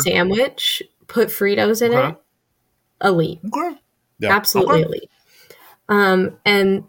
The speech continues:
Speaker 1: the thing that has surprised me most about Jordan Love, um, is just his poise. Um, you know, this is, you know, Steve, you, you said it well. The Packers ha-, were in a delicate dance with Aaron Rodgers. And I think coming out of,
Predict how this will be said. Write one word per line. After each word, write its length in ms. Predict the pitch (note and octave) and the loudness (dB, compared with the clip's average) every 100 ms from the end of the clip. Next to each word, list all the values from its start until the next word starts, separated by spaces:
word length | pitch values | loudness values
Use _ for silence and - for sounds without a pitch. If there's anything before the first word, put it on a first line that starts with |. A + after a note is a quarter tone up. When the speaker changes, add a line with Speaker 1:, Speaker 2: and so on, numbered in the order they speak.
| - | -6
Speaker 1:
the 100 | G3+ | -2
thing 240 | A#3+ B3 | 2 2
that 380 | A#3 G3+ F#3+ - | 2 2 0 -2
has 240 | F3+ F#3+ | -2 -2
surprised 360 | E3+ F3+ G3 G3 | -2 -2 -2 0
me 100 | F#3+ | 0
most 280 | F3 F#3 F#3 | 2 0 2
about 220 | F3 E3+ | 0 2
Jordan 320 | E3+ E3+ E3+ | 2 2 2
Love, 320 | D#3+ E3 G#3 G#3+ | 2 0 0 -4
um, 480 | - E3 E3 F3 - | 0 2 2 0 -2
is 100 | A3 | -4
just 180 | C#4+ - | -2 -4
his 160 | C#4+ | -6
poise. 520 | - - A#3 F3 E3 - _ _ _ | -6 -2 0 0 -4 -10 _ _ _
Um, 500 | G3 F#3 F3 F3 F3 - | -2 2 2 2 0 0
you 120 | F3+ | 0
know, 80 | E3+ | 0
this 200 | C4 E4 | -2 -2
is, 380 | C#4+ A#3 - - _ | -4 -4 -8 -12 _
you 80 | - | -2
know, 60 | F#3 | 0
Steve, 300 | E3 A3+ G3+ | 0 0 0
you, 300 | F3+ F3 G3+ | -2 -2 0
you 160 | G#3+ | 0
said 180 | A3 A#3+ | 0 2
it 100 | F#3 | 2
well. 240 | E3+ D#3+ D#3 | 2 4 4
The 140 | D#3+ | 2
Packers 480 | D#3+ F#3+ F3 F3 E3 | 2 0 2 0 0
ha-, 160 | E3+ E3 | -2 2
were 120 | E3+ | 2
in 100 | E3 | 2
a 60 | |
delicate 500 | D#3 E3 E3 D#3+ D#3+ | 2 2 2 2 0
dance 300 | D#3+ D#3 D3+ | 0 0 0
with 120 | D#3+ D#3+ | -2 0
Aaron 240 | D#3+ D3+ | 0 0
Rodgers. 580 | E3 - - - E3 - - | -2 -4 -4 -4 -4 -6 0
And 440 | F3+ E3+ E3+ E3 - - _ - | 2 4 4 0 -4 -20 _ -4
I 20 | |
think 280 | E3 G3+ - | 0 -2 -4
coming 320 | - A3 F#3+ | -2 2 2
out 200 | E3+ F3 | 2 2
of, 260 | F3 D#3+ | 0 -2